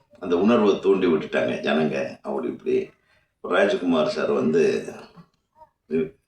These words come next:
நில்லுங்க, நில்லுங்கன்றாரு." அவர் கையாட்டின உடனே, "கத்தி நில்லு." அவரு என்ன, "நம்ம கன்னடத்தில் பாட்டு பாடி" அப்படின்றாங்க. அவரு,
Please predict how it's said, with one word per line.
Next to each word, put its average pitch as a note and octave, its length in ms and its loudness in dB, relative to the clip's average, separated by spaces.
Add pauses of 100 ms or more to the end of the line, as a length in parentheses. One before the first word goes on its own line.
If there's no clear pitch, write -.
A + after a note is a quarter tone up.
(100)
நில்லுங்க, D#2 320 0
நில்லுங்கன்றாரு." F2 640 0
அவர் - 160 0
கையாட்டின D#2+ 400 0
உடனே, - 360 0
"கத்தி - 300 -4
நில்லு." B2 320 -8 (640)
அவரு A2+ 260 2
என்ன, G2+ 180 4
"நம்ம F2 200 2
கன்னடத்தில் F#2 580 2
பாட்டு - 280 4
பாடி" - 320 2
அப்படின்றாங்க. - 640 -6
அவரு, - 320 -12